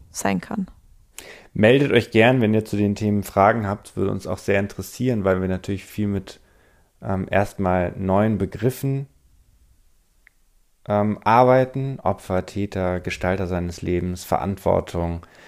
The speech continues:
Speaker 2: anerkennen, zustimmen. Wenn ihr da Fragen zu habt, würde uns total interessieren, ähm, ob das für euch verständlich ist, ob ihr dann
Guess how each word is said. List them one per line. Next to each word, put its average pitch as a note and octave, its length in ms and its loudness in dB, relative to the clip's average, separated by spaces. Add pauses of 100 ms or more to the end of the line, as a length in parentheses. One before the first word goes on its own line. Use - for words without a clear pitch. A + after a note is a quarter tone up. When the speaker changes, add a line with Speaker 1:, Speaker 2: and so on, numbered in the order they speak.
(240)
Speaker 2:
anerkennen, F2+ 720 -2
zustimmen. F2 680 -4
Wenn F2+ 120 0
ihr F2 80 -2
da F2 120 0
Fragen B2 420 0
zu - 160 -6
habt, F#2 220 -2
würde G2 140 -4
uns F#2+ 140 -8
total F#2+ 340 -4
interessieren, G#2 800 -4
ähm, F#2+ 360 -4
ob F2 120 -10
das - 140 -12
für - 100 -4
euch E2+ 120 -4
verständlich - 520 -4
ist, F#2 220 -4
ob - 120 -10
ihr F#2 60 -2
dann F2+ 540 -4